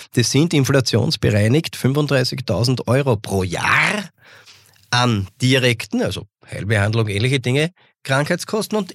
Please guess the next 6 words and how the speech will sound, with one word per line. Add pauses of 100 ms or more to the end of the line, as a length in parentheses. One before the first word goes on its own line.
indirekten,
Produktivitätsverlust,
Arbeitsausfall, (240)
Frühberentungen,
ähnliche
Dinge,